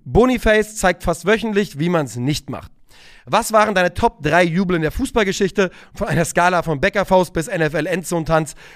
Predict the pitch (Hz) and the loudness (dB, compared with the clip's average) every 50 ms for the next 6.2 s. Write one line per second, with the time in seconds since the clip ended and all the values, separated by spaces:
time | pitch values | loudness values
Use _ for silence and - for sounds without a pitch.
0 | - - 117 151 190 160 156 160 160 151 147 139 139 127 117 151 208 190 196 160 | -16 -10 -6 -6 -4 -2 0 0 0 0 -2 -4 -4 -4 -4 -2 0 0 0 2
1 | 151 160 156 156 151 - - - - - - 123 135 170 220 220 - 196 180 170 | 0 0 -2 -2 -4 -8 -14 -20 -20 -16 -8 -2 0 0 2 2 2 2 2 2
2 | - 180 156 147 147 143 143 139 131 - 120 - - - 135 127 131 165 170 160 | 0 0 -2 0 0 0 -2 -4 -4 -6 -10 -12 -12 -12 -10 -8 -6 -4 -2 -2
3 | 123 113 - - 107 107 104 101 98 - - - _ _ _ _ _ _ _ _ | -4 -4 -6 -10 -12 -12 -12 -14 -14 -16 -20 -20 _ _ _ _ _ _ _ _
4 | _ _ _ _ _ _ _ _ _ _ _ _ _ _ _ _ _ _ _ _ | _ _ _ _ _ _ _ _ _ _ _ _ _ _ _ _ _ _ _ _
5 | _ _ _ _ _ _ _ _ _ _ _ _ _ _ _ _ _ _ - - | _ _ _ _ _ _ _ _ _ _ _ _ _ _ _ _ _ _ -18 -16
6 | 123 107 95 90 | -14 -14 -14 -16